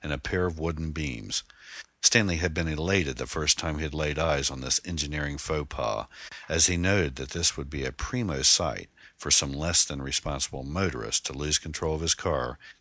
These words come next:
and go plummeting over a cliff with a vertical drop-off of a quarter of a mile.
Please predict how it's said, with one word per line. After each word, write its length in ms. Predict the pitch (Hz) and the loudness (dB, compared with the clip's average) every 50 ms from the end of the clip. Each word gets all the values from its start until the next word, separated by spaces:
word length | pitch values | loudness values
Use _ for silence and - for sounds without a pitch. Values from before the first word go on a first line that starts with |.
| _ - | _ -4
and 140 | 87 87 82 | -2 2 6
go 120 | 87 87 | 6 4
plummeting 580 | 82 - - - 120 113 104 92 76 76 76 76 | 4 2 0 4 4 4 4 4 2 0 0 2
over 240 | 80 80 76 76 73 | 0 0 0 0 -4
a 40 | 71 | -4
cliff 440 | - - - 95 80 65 - - - | -4 0 2 2 2 2 0 -6 -8
with 120 | 67 - | -6 -6
a 60 | 78 | -6
vertical 440 | 71 - 85 82 78 80 - 82 80 | -4 -4 -2 -2 -2 -2 -4 -4 -4
drop-off 720 | 73 76 95 90 85 82 - - - 53 50 52 - - | -2 2 4 4 4 4 2 0 -6 -6 -6 -6 -8 -10
of 160 | 58 57 57 | -12 -12 -12
a 60 | 62 64 | -12 -12
quarter 380 | - - 87 76 69 65 62 | -10 -6 -6 -4 -4 -4 -6
of 80 | 60 57 | -6 -8
a 80 | 57 | -8
mile. 580 | 62 65 71 71 67 55 53 52 53 - - | -6 -4 -4 -4 -4 -4 -4 -4 -6 -8 -10